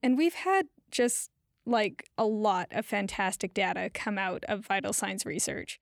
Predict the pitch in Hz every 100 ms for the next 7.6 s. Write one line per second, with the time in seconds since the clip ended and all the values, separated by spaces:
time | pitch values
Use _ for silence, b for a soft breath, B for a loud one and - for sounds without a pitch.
0 | _ - 247 240 269 262 285 254 226 240
1 | 214 277 339 294 190 180 185 214 - 220
2 | 202 254 294 - 240 240 262 247 202 -
3 | - - _ _ - 214 - - 294 -
4 | 247 202 196 220 202 214 233 277 285 277
5 | 220 196 196 202 208 214 285 285 208 214
6 | 214 _ _ _ - 254 320 - 233 -
7 | 196 - - 277 349